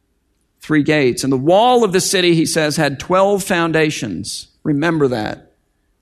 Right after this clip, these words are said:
That's important. And on them were the names of the twelve tribes, or of the twelve apostles, rather, of the Lamb. It's the city of the Lamb.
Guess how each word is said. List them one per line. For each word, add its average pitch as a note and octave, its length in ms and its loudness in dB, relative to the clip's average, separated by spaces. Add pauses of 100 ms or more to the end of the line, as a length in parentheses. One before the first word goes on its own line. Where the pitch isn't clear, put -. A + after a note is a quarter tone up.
(240)
That's C3 180 -8
important. C3 640 -6 (1600)
And B2+ 80 -2
on E3 220 0
them E3 140 2
were D#3 100 2
the D3+ 100 0
names D#3 440 2
of C3+ 80 -4
the B2 60 -4
twelve D3 340 -2
tribes, D3 520 -4
or C3+ 120 0
of C3+ 100 -2
the C#3 80 -4
twelve D#3+ 340 0
apostles, C#3+ 540 -2
rather, C3 480 -4 (540)
of D3+ 320 0
the D3 100 2
Lamb. C3 380 -2
It's - 240 -8
the C3 100 -6
city D#3 720 -4 (1200)
of C3 140 -4
the C3+ 80 0
Lamb. C3 720 -2